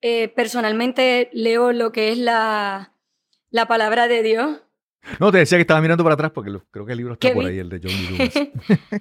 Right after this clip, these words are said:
Speaker 1: Ah, lo tienes por ahí. Sí, a mí
Speaker 2: Sí,
Speaker 1: ese
Speaker 2: sí, sí.
Speaker 1: libro, Dios, eh, me hizo hacer un ejercicio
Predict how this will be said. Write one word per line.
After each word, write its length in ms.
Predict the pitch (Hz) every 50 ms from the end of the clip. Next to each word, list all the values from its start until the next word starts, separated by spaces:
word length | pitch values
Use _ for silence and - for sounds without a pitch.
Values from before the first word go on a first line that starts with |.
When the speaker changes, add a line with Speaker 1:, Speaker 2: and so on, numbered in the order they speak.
| _ _ - 214 - - - - - _ _ _ _ -
Speaker 1:
Ah, 200 | 254 262 269 262 262
lo 100 | 247 233
tienes 260 | 208 226 220 226 233
por 160 | 226 240 233
ahí. 260 | 233 233 220 220 - - -
Sí, 260 | - 294 294 311 311
a 100 | 277 269
mí 180 | 262 269 294
Speaker 2:
Sí, 100 | 339 370
Speaker 1:
ese 100 | - 392
Speaker 2:
sí, 60 | 370 339
sí. 40 |
Speaker 1:
libro, 460 | 339 359 349 269 233 208 196 208 - -
Dios, 760 | - 226 190 233 240 226 233 254 277 - 202 196 285 - - - - - - - - 214
eh, 380 | 262 262 247 247 247 247 247 240
me 140 | 226 240 240
hizo 280 | 233 233 247 240 302
hacer 240 | 294 285 285 302 285
un 100 | 294 294 285
ejercicio 720 | 277 285 277 277 - 294 294 277 - - 220 208 214